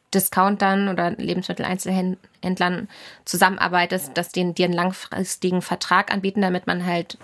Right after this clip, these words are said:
sozusagen mehr Sicherheit hat, um zu planen. Und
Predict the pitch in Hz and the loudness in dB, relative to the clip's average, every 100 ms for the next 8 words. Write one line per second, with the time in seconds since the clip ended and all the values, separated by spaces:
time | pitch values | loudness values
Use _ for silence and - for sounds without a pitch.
0 | - 175 170 175 165 170 185 - - 196 | -10 -8 -4 0 0 -2 -6 -4 4 4
1 | 208 226 220 208 208 - 185 190 - 180 | 4 4 4 4 0 0 0 -2 -2 2
2 | 190 277 440 _ _ - - - - - | 4 4 -2 _ _ -20 -20 -20 -20 -20
3 | - _ _ _ - | -20 _ _ _ 4